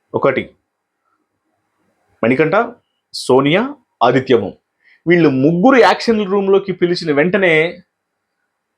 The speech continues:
అంటే మనకి అప్‌డేట్స్ అనేవి క్లియర్గా తెలుస్తున్నాయి కానీ, ముందు రోజే తెలుస్తున్నాయి కానీ, but తెలియని వాళ్ళకైతే మాత్రం ఖచ్చితంగా అనుకునే పేరు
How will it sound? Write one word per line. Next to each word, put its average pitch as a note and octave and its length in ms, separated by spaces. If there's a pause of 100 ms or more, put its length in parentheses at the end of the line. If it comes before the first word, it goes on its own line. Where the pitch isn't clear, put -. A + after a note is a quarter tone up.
(180)
అంటే D3 260
మనకి D3 260
అప్‌డేట్స్ C#3+ 420
అనేవి G3 240
క్లియర్గా F#3 380
తెలుస్తున్నాయి E3+ 440
కానీ, E3 120
ముందు D#3 220
రోజే E3 200
తెలుస్తున్నాయి D3 400
కానీ, E3 100
but D3+ 160
తెలియని E3 300
వాళ్ళకైతే E3+ 380
మాత్రం D#3 280
ఖచ్చితంగా F#3+ 560
అనుకునే E3 300
పేరు E3 260